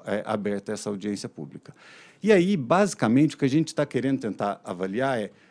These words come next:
como a gente faz pra chegar num equilíbrio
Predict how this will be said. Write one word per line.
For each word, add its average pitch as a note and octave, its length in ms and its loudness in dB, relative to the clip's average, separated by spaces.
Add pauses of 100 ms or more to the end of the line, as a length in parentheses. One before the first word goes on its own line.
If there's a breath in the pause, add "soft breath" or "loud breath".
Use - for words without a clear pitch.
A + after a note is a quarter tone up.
(960 soft breath)
como A3+ 480 6
a C#3+ 60 2
gente C3 240 0
faz B2 300 0
pra C3 140 -10
chegar A2+ 320 -4
num D#3 200 0
equilíbrio A#2+ 640 -2